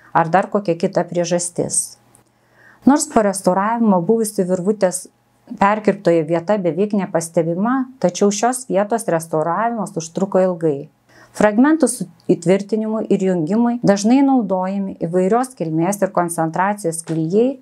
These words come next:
šiuo atveju netiko. Virvutė turėjo būti sujungta taip, kad atlaikytų tempimus verčiant ar imant dokumentą, o taip pat išliktų elastinga.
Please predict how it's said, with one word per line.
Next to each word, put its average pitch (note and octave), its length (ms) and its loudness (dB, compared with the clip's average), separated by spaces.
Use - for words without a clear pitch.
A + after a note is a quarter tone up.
šiuo - 240 2
atveju F#3 440 -2
netiko. F#3 680 -4
Virvutė A#3 460 2
turėjo A3+ 340 0
būti A3 320 -4
sujungta G3+ 600 0
taip, C#4+ 320 0
kad F#3 160 4
atlaikytų F#3+ 600 2
tempimus F3+ 580 -2
verčiant E3+ 600 -2
ar E3+ 180 -2
imant G#3 320 2
dokumentą, E3+ 760 -2
o F#3 120 4
taip F#3+ 240 -2
pat B3+ 180 0
išliktų F#3 460 -2
elastinga. E3+ 720 -2